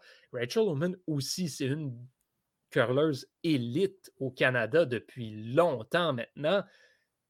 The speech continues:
Là, Tracy Fleury et Rachel Homan qui unissent leurs efforts, c'est tellement intéressant. C-, ça va tellement être le fun de suivre,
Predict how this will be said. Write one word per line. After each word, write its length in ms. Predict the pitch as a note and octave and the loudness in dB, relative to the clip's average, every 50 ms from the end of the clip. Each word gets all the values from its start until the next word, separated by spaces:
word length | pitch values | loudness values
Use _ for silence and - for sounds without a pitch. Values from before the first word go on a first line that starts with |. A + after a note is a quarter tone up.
| _ _ _ _ _ _ _ _ _ _ _ - | _ _ _ _ _ _ _ _ _ _ _ 0
Là, 100 | C#3+ F3+ | 0 0
Tracy 360 | F#3 - D3 B2+ - - F3+ | 0 2 0 0 0 -2 -6
Fleury 340 | C#3 - C#3 B2 A#2 C#3 E3+ | -4 -2 -2 -2 0 -2 -4
et 40 | D#3 | -2
Rachel 380 | B2 B2 A2+ - - D3 C#3 | -2 -2 -4 -2 -2 -2 0
Homan 320 | B2+ A#2 A2+ C3 D#3 E3+ C#3+ | 0 -2 -2 -2 -2 -4 -4
qui 160 | - - _ _ - | -10 -14 _ _ -4
unissent 400 | C#3 C3+ C3+ C#3+ F3 F3+ - - | -2 -2 0 0 -2 -2 -2 0
leurs 260 | C3+ B2 A#2+ A2 A#2+ | 0 0 0 0 -2
efforts, 480 | G#2+ - - C3+ C#3+ D3+ E3 E3 D#3 - - - - _ _ _ _ _ _ _ - | -4 -2 2 4 6 8 8 6 4 2 -10 -20 -20 _ _ _ _ _ _ _ -12
c'est 500 | - D3 - - - - - D3 A#2+ - - _ _ - | -10 -8 -8 -8 -6 0 0 0 0 0 -6 _ _ 6
tellement 400 | - G3+ F#3 D#3+ C#3 C#3+ D#3 E3 | 8 10 10 10 8 6 4 4
intéressant. 800 | D#3 C3 - - E3 C3+ B2+ A#2+ A2 - - D#3+ D#3 D#3+ D#3 C3+ - | 4 4 4 2 2 2 4 2 0 0 0 -2 0 0 0 -2 -4
C-, 320 | - - - - - _ - | -8 -14 -18 -20 -20 _ -20
ça 460 | C3 - - - - - C3 A#2+ A#2 | -20 -20 -18 -16 -10 -8 -6 -6 -2
va 220 | A2+ C3+ C#3 C3+ C3 - _ _ _ | 2 2 2 2 2 -4 _ _ _
tellement 400 | - - G#3+ E3 D3 C#3+ C3+ C3+ | -2 0 2 2 2 0 0 0
être 100 | C3+ A2+ | -2 0
le 120 | A#2 A#2+ G#2+ | 0 -2 -2
fun 200 | - - D3 C#3+ | 0 0 0 0
de 180 | C#3 C3 A#2+ | 2 0 -2
suivre, 460 | A2 - - C#3 C3 C3+ C#3+ C#3 C3 | -2 -2 -4 -2 -2 0 0 -2 -4